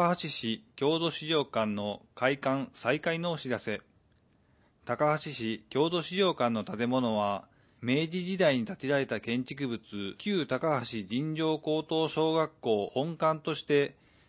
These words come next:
市の重要文化財に指定されていますが、経年劣化による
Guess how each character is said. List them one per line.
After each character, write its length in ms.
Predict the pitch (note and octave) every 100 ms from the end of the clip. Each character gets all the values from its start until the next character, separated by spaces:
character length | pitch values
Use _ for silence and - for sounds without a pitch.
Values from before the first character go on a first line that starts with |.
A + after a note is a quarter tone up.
| -
市 120 | -
の 260 | F3+ B2+ F2
重 260 | G#2 B2 E3
要 220 | F#3+ F3
文 240 | E3 F#3 F#3
化 120 | F#3+
財 220 | E3+ C3
に 100 | A2
指 120 | G#2
定 220 | - C#3
さ 140 | C3 C#3
れ 100 | C#3
て 100 | C#3
い 100 | C3+
ま 140 | C#3+
す 120 | C3+
が、 280 | G#2+ G2+ F2 - _ _
経 240 | - D3 F3
年 200 | F3+ F3
劣 200 | F3+ F3
化 160 | -
に 100 | B2+
よ 140 | A2+ G#2+
る 280 | G#2 G#2